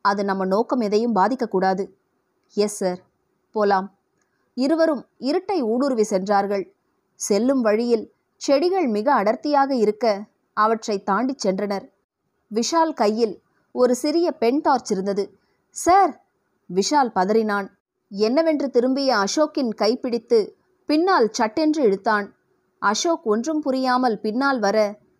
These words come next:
அவன் தலைக்கு மேலிருந்த ஒரு மரக்கிளையில் இருந்த பாம்பு கீழே விழுந்தது. அது ஊர்ந்து செல்ல அசோக் விஷாலை பார்த்து புன்னகைத்தான். "தேங்க்ஸ்." "எஸ் சார்." அவர்கள் முன்னேறினார்கள்.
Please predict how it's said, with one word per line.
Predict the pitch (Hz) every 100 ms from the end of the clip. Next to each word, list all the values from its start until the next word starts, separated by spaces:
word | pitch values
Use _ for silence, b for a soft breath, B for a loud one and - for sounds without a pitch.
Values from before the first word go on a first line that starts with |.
| _
அவன் | - 208 202 196
தலைக்கு | 208 262 302 349
மேலிருந்த | 247 247 269 254 254
ஒரு | 226 208
மரக்கிளையில் | 196 226 - 320 294 277 262
இருந்த | 226 214 208 196
பாம்பு | 214 233 277 233 - _
கீழே | - 285 311 277
விழுந்தது. | 180 190 208 202 - _ _ _ _ _
அது | 220 226 202
ஊர்ந்து | 208 311 320
செல்ல | 285 233 226 214 190 - _ _
அசோக் | - 254 - 370 359
விஷாலை | 202 311 - 269
பார்த்து | - 208 220 247
புன்னகைத்தான். | 190 202 208 202 214 202 180 _ _ _ _ _
"தேங்க்ஸ்." | 214 190 190 - - _ _ _ _ _
"எஸ் | 196 226
சார்." | 214 185 190 _ _ _ _ _ _
அவர்கள் | - 226 240 220 208
முன்னேறினார்கள். | 196 240 320 302 226 202 202 202